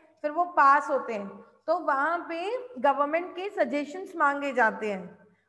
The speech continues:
अ, for thirty days का टाइम लिमिट रहता है, तो पूरी इंडिया से वहाँ पे लोग सजेशंस देते हैं। तो उन सजेशंस को जो उन्हें ठीक लगता है तो फिर वो उसमें अमेंड करते हैं और उसके बाद बिल फिर से रेडी होता है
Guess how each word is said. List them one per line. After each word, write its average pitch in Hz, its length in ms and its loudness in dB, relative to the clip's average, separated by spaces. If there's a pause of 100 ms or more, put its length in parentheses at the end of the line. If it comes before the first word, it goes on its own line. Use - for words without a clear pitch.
(120)
अ, 233 280 0
for 277 180 2
thirty 285 420 0
days 320 260 -4
का 359 100 0
टाइम 277 380 0
लिमिट 302 300 -4
रहता 254 280 0
है, 294 180 -2
तो 381 80 -8
पूरी 302 340 -8
इंडिया 262 480 0
से 311 180 -8
वहाँ 269 240 -8
पे 262 120 -6
लोग 294 200 -4
सजेशंस 277 600 -10
देते 247 340 -6
हैं। 202 400 -12 (200)
तो 311 100 -4
उन 320 240 -4
सजेशंस 294 560 -6
को 330 140 -8
जो 311 140 -4
उन्हें 320 200 -8
ठीक 294 300 -10
लगता 269 300 -6
है 311 120 -2
तो 320 80 -10
फिर 285 160 -10
वो 262 140 -6
उसमें 269 240 -6
अमेंड 277 420 -4
करते 269 260 0
हैं 370 60 -4
और 302 160 2
उसके 302 440 -8
बाद 285 220 0
बिल 285 320 -4
फिर 302 200 -8
से 359 200 -6
रेडी 254 260 0
होता 247 240 -2
है 415 160 -2